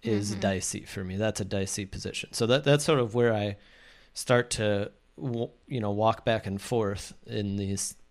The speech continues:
Speaker 1: these things.
Speaker 2: Yeah. And I don't think there's an easy, like, um,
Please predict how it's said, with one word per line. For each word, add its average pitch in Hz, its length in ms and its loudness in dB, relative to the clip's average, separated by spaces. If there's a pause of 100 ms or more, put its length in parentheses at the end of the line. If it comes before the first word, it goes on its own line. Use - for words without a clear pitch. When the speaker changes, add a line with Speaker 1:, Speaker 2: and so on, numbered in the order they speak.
(160)
Speaker 1:
these 104 220 -6
things. - 500 -10 (340)
Speaker 2:
Yeah. 196 180 -4
And - 680 -10
I 220 40 2
don't 240 140 2
think 254 160 -2
there's 220 240 0
an - 140 -8
easy, 190 420 -4
like, 131 480 -2 (200)
um, 170 580 -2